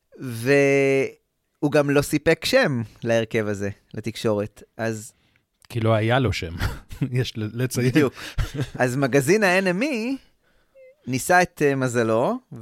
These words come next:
Speaker 1: ושיער שיקראו להרכב החדש של מקארטני, מקארטני's בלוז בנד, להקת הבלוז של מקארטני. כי אתה יודע, באותם ימים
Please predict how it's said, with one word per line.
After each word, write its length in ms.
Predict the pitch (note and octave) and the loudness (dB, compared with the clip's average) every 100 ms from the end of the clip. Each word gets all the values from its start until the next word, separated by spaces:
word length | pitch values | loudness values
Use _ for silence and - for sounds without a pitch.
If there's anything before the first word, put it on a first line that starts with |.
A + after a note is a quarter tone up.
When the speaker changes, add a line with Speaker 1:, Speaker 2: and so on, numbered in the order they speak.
| A2 | -8
Speaker 1:
ושיער 920 | B2+ B2+ - - D3 C#4 D#4 B3 A#3+ D4 _ | -4 -4 -6 -6 -4 -2 -2 -2 -8 -12 _
שיקראו 540 | - C#3+ C3+ D3 D3 G3 | -10 -8 -4 -2 0 0
להרכב 460 | E3+ D#3 - G3 | 0 -2 -2 -4
החדש 380 | F3 D#3+ F3 G3 | -4 -6 -4 -4
של 120 | G#3 | -6
מקארטני, 680 | A3 D4+ F4+ F4+ G#3+ G3+ A#3 _ _ _ _ B2+ | -6 -4 -4 -4 -4 -4 -4 _ _ _ _ -8
מקארטני's 760 | B2+ F3 G3+ G#3+ A3 G3+ G3 _ _ _ _ - | -2 0 0 -2 -4 -4 -8 _ _ _ _ -4
בלוז 640 | C3 E3+ G3 G#3 E3+ D#3+ - | 2 4 4 2 -4 -12 -6
בנד, 440 | A#2 D3+ A#2+ G#2+ - _ _ _ _ A#2+ | 0 0 0 -4 -8 _ _ _ _ -2
להקת 300 | B2+ F#3 F#3 | 0 2 0
הבלוז 320 | D#3 F3 F3+ | 4 2 2
של 180 | E3 D3 | -4 -6
מקארטני. 560 | C3 C3+ B2+ - G2 - _ - _ - | 0 2 2 0 -12 -14 _ -20 _ -4
כי 240 | C#3+ C#3 | 0 0
אתה 120 | C3+ | 2
יודע, 160 | F3 F#3 | 2 4
באותם 340 | C#3 C#3 D#3+ | 2 2 2
ימים 400 | D3+ D3 E3 D#3+ | 2 -2 -2 -2